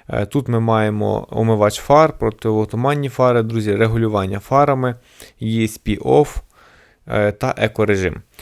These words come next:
Переходимо, друзі, далі. По стану, друзі, сидінь я вам вже показував, наскільки вони в хорошому стані і відповідають своєму пробігу в сто двадцять тисяч. Жодних потертостей, жодних прим'ятостей.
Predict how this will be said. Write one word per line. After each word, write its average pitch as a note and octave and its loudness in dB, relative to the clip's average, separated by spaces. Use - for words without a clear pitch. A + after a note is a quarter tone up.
Переходимо, A2+ 0
друзі, G#2+ -4
далі. G2 -2
По D3+ -2
стану, C3+ -6
друзі, A2+ -6
сидінь G#2+ -6
я G#2+ 2
вам G#2+ -4
вже G2+ -4
показував, G2 -8
наскільки A2+ -6
вони G#2 -4
в G2 -12
хорошому G#2 -8
стані E3 -6
і D#3+ -6
відповідають A#2+ -4
своєму G2+ -6
пробігу B2+ -4
в A2+ -10
сто A2 -2
двадцять G#2+ -8
тисяч. - -10
Жодних A2 -4
потертостей, C3+ -6
жодних A2+ 0
прим'ятостей. - -8